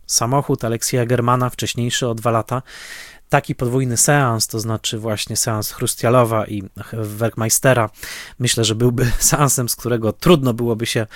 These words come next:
pozbierać, a ja ten film umieściłem na dziesiątym miejscu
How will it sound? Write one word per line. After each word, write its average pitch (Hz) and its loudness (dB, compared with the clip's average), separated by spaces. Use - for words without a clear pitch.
pozbierać, 160 4
a 127 4
ja 135 4
ten 117 -4
film 120 -6
umieściłem 117 -4
na 110 -4
dziesiątym 110 -4
miejscu 135 2